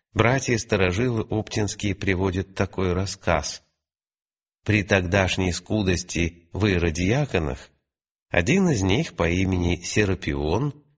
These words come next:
родом из орловских мещан, поступив из мира в Оптину пустынь, настолько здесь образовался и приучился к церковному богослужению, что мог быть довольно хорошим иеродиаконом.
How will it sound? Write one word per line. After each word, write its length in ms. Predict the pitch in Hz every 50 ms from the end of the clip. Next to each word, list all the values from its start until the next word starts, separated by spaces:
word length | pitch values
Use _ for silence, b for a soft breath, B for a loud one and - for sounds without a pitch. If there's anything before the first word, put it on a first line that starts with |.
| _ _ -
родом 460 | 92 101 127 139 135 113 131 131 127 - -
из 160 | - 117 110 110
орловских 640 | 117 113 117 113 117 117 104 - - 110 104 -
мещан, 640 | 113 101 104 101 - - 95 92 92 95 101 98 98 b b b b b b _ _ _ -
поступив 680 | - 117 107 - - 120 107 - - 143 131 120 - - -
из 200 | 107 110 101 90
мира 540 | 92 98 110 117 117 110 95 87 80 78 76
в 160 | 71 76 92
Оптину 440 | 90 85 - - - 76 76 76 71
пустынь, 640 | - - 123 151 151 - - - 147 147 135 - - b b b b b b _ _
настолько 720 | - 78 78 80 - - - 107 117 123 110 - - 95 85
здесь 400 | 76 73 78 92 98 95 - -
образовался 1000 | 78 78 76 78 85 78 73 82 80 78 90 98 98 98 92 - - - 85
и 300 | 80 - - - 92 90
приучился 720 | 85 - 92 87 80 78 - - - 98 92 87 - - 80
к 40 | -
церковному 800 | - - 90 87 - - - 90 87 85 82 76 73 76 73 71
богослужению, 1000 | 76 80 71 73 - - - 73 71 73 98 117 131 131 127 98 78 67 - - B B B B B B B B
что 320 | - - - - - 64
мог 320 | - - 98 143 160 139
быть 220 | 120 131 156 139 123
довольно 500 | 104 95 82 80 90 123 143 139 135 127
хорошим 600 | - - 87 73 82 98 110 - - 110 110 - -
иеродиаконом. 1080 | 104 95 98 98 101 92 92 87 87 87 80 73 - - - - - - - 82